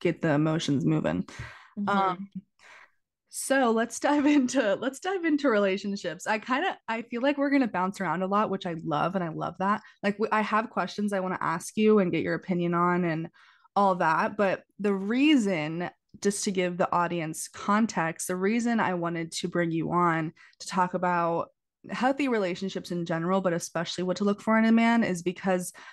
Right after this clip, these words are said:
Speaker 1: we've been through a lot of shitty relationships, and we have that in common. What we also have in common is we're in healthy relationships with a man right now. And it's,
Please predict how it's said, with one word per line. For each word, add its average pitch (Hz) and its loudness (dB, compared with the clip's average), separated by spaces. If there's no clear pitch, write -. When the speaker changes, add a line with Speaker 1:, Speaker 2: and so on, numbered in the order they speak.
Speaker 1:
we've 220 2
been 247 4
through 247 0
a - 0
lot 185 4
of 196 0
shitty 220 -6
relationships, 240 0
and 185 0
we 190 -2
have 185 -2
that 180 -2
in 180 -8
common. 175 -4
What 175 -6
we 175 -6
also 180 -2
have 170 -4
in 170 -6
common 170 -2
is 175 -4
we're 175 2
in 175 -2
healthy 190 -4
relationships 170 -4
with 196 2
a 214 2
man 226 4
right 156 -4
now. 151 -2
And 185 0
it's, - -4